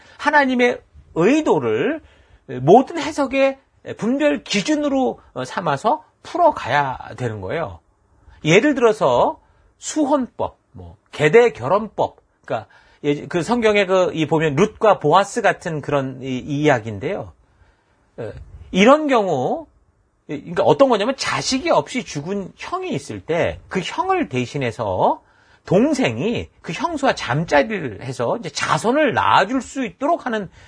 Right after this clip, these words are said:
그런 법이거든요. 그러니까 이거를 만약에 문자 그대로 받아들인다면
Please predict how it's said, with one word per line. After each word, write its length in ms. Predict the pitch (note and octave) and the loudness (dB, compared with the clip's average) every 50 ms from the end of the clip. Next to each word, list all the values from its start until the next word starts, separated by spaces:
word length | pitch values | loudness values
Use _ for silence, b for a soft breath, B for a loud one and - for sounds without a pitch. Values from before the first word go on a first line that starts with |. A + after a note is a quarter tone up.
| b b | b b
그런 260 | - D3+ E3 F3 B2 | 0 2 2 2 0
법이거든요. 580 | G#2+ G#2+ G2 G#2 F#2+ F2+ F2+ - G2 C3+ G3 - _ _ _ _ b b b b b b b b b | -4 -6 -6 -6 -8 -10 -10 -14 -16 -18 -18 -18 _ _ _ _ b b b b b b b b b
그러니까 180 | b C4+ - A3 G3 F3 | b 4 4 4 4 4
이거를 340 | G#3 C4 D4 F#4+ F#4+ G4 F#4+ | 0 0 2 2 2 2 2
만약에 340 | D4 E3+ D#3+ G3+ A#3+ C#4 A3+ | 0 0 -2 -2 -2 -2 -2
문자 440 | D#3 C3+ E3 G#3 - - D#4+ D4 | -4 -4 -6 -4 -2 0 -2 0
그대로 300 | - E3+ E3 A3 B3+ C4+ | 0 2 2 2 2 2
받아들인다면 1160 | - - - A#2 D3 G3 G3+ G#3+ A3+ A#3 A3+ G#3+ F#3 C#3+ B2 B2 D3+ A3 C4 A#3+ E3+ B2 F#2 | -2 -6 -2 2 2 2 4 2 0 -2 0 0 0 0 0 0 0 2 4 4 2 0 -2